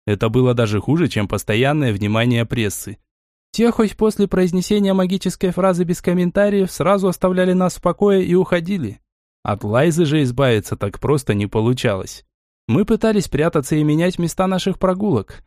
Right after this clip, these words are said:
но это помогало максимум на полчаса. Потом Лайза обязательно появлялась и там. Мы пытались не оставаться на одном месте больше пятнадцати минут.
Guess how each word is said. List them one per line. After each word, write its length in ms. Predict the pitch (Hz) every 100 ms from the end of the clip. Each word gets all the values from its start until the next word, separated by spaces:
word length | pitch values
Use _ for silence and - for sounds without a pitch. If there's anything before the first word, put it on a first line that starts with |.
| _ _
но 200 | 101 110
это 160 | 135 127
помогало 520 | 120 117 120 143 113
максимум 480 | 113 151 - 101 98
на 120 | 98
полчаса. 640 | 127 123 123 117 101 92 _ _ _ -
Потом 360 | 113 131 214
Лайза 320 | 208 202 185 190
обязательно 580 | 180 185 214 - 107
появлялась 600 | 98 104 107 127 127 117
и 60 | 117
там. 320 | 107 92 92 _ _ _ -
Мы 160 | 98 104
пытались 460 | 113 123 123 127
не 100 | 123
оставаться 540 | 120 - 113 117 139 131
на 140 | 131
одном 280 | 123 123 120
месте 300 | 131 139 98
больше 320 | 98 131 127
пятнадцати 540 | - - 135 139 139 147
минут. 480 | 165 156 - -